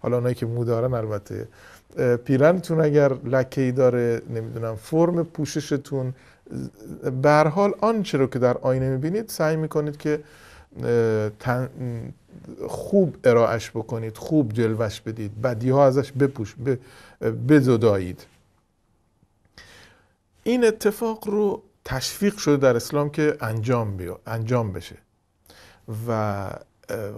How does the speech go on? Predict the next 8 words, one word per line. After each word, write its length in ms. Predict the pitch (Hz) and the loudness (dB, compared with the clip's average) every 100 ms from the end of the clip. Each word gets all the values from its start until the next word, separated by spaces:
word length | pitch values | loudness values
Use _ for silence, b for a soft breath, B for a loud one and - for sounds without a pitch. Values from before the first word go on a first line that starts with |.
| - - | -14 -6
قطعاً 420 | 123 - - 180 | -6 -6 -4 -2
این 200 | 180 151 | -2 -2
اتفاق 500 | 120 - 110 156 160 | -4 -4 -2 -2 -2
توسط 460 | - 107 107 147 | -4 -4 -4 -6
انسان‌های 540 | 135 110 - 104 120 127 | -6 -6 -6 -6 -4 -4
دانا، 840 | 117 113 101 92 98 120 143 147 | -2 -2 -2 -6 -6 -4 -4 -4
خیر 840 | 147 - 104 92 90 110 135 139 139 | -8 -10 -10 -10 -6 -2 2 2 0
و 320 | 110 107 110 | -4 -4 -6